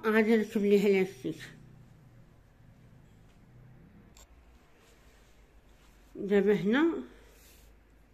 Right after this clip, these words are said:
نسمع لي لاستيك. دابا هذا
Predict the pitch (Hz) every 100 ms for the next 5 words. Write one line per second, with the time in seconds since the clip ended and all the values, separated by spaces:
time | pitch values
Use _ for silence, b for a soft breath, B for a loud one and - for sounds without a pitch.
0 | _ _ - _ _ _ _ _ _ -
1 | 175 170 196 165 190 185 180 185 - 294
2 | 294 - - _ _ _ _ _ _ _
3 | _ _ _ _ _ _ _ _ _ _
4 | _ _ _ _ - 180 180 262 285 -
5 | 156 214 214 269